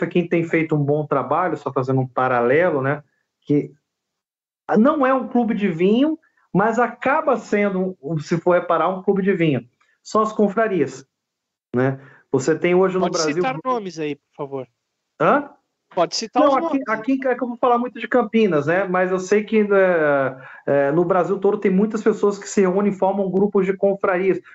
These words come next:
Speaker 1: Assim como faz de cachimbo de se reunir, de experimentar, né? As pessoas se reúnem pra provar vinhos, né? Então, aqui em Campinas, nós temos, é, muita confraria da S B Som, e a A B S também faz algumas confrarias,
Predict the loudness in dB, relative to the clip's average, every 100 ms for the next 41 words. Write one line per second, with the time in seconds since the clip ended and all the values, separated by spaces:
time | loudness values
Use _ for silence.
0 | -4 -2 0 -2 0 0 0 0 -2 -6
1 | -4 0 0 0 0 2 2 0 -2 -2
2 | -2 0 0 0 -2 -2 -6 -12 _ _
3 | -2 -2 0 0 2 2 4 2 2 0
4 | 0 -2 0 0 0 -2 -2 0 -2 -2
5 | -4 -4 -6 _ _ -2 0 0 0 -2
6 | 0 -2 0 0 0 0 -2 -2 -2 0
7 | 2 2 2 2 2 2 0 0 0 0
8 | -2 -2 0 0 -2 _ -4 0 0 0
9 | 0 0 0 0 0 0 -2 -6 _ 0
10 | 2 2 0 0 -2 -4 -4 -2 -2 0
11 | 0 0 -2 -4 -2 0 2 2 2